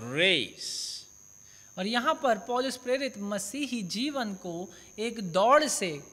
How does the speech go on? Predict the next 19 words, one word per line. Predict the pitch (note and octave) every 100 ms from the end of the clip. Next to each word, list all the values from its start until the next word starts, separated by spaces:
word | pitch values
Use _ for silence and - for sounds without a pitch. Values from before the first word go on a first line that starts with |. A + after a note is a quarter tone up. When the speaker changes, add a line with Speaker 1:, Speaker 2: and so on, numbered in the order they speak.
| - - - F3+
Speaker 2:
उसकी | - G#3
तुलना | A3 G3 F3
करता | F3 F#3 - C#3+
है। | B2 C3 C3+
Speaker 1:
And | C#3+
the | D#3 D#3+
illustration | F3+ - F3+ E3 D#3 C#3+ B2
is | B2 A#2+
drawn | D3 D3+ D3 -
from | B2+ B2
the | B2
Olympic | B2 C#3 D3 D3+ C#3 - - G#2
Games। | A#2 A2 C#2 - - -
Speaker 2:
और | A#3 C#4+ - -
इसका | D4 D#4+ - C#4 A3+ C4
उदाहरण | A#3 G3+ F#3 A3+ C4+
वो | A#3 A3 G#3
लेता | F3+ A3+ A#3 G#3+
है | F#3+